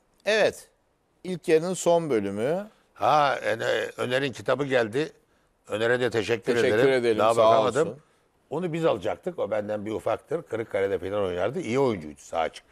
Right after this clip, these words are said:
Speaker 2: Sen peki hatırlamazsın.
Speaker 1: Çok hayal meyal.
Speaker 2: İyi oyuncuydu. Biz alacaktık. Sonra Galatasaray'a gitti.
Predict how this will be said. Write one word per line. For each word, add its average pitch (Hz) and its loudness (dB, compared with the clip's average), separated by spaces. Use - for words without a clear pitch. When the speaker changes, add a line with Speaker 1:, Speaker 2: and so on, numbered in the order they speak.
Speaker 2:
Sen 95 -10
peki 95 -6
hatırlamazsın. 104 -2
Speaker 1:
Çok 143 -2
hayal 120 2
meyal. 95 -4
Speaker 2:
İyi 135 0
oyuncuydu. 120 -2
Biz 160 0
alacaktık. 117 0
Sonra 220 2
Galatasaray'a 135 0
gitti. - -20